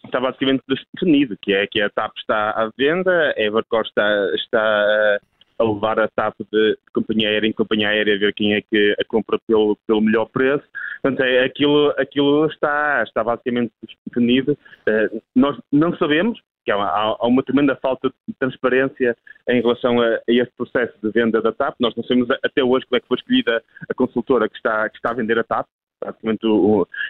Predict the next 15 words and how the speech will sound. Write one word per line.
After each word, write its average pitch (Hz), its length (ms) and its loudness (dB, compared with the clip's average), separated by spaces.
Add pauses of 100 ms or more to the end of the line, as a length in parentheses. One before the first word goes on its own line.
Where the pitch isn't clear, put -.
(140)
está - 220 -2
a - 20 -2
vender 113 400 2
um 117 100 2
ativo 113 400 0
onde 110 140 2
nós 107 160 0
enfiamos 110 420 -2
três 101 140 -2
vírgula 104 160 0
dois 107 240 0
mil 110 180 2
milhões 110 300 2
de 131 100 2
euros, 165 220 0